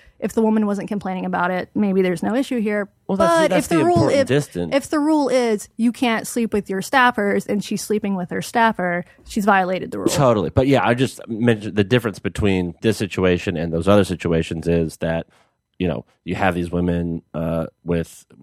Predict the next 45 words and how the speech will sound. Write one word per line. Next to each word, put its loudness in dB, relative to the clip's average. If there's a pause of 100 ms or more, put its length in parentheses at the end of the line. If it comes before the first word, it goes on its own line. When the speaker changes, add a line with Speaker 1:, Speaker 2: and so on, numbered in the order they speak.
(120)
Speaker 2:
you -10
know, -14
male -2
bosses. -2
They're 2 (320)
feeling 2
like -2
they're 0 (260)
being 2
coerced 4
into -2
sex, 0
that -8
their -4
job's 0
on 0
the 0
line 0
for -2
it, 0
Speaker 1:
Right. -6
Speaker 2:
and -4
they're -2
feeling -2
Speaker 1:
Right. 0
Speaker 2:
very, 0
Speaker 1:
But 0
you 2
Speaker 2:
you 2
know, 2
Speaker 1:
can't 2
Speaker 2:
weird 4
Speaker 1:
say, 2
Speaker 2:
about -2
Speaker 1:
you 0
Speaker 2:
that. -4
Speaker 1:
can't 2
say 2
the 2
rule 2
only 0
applies -2
if -6
somebody -2
complains. -8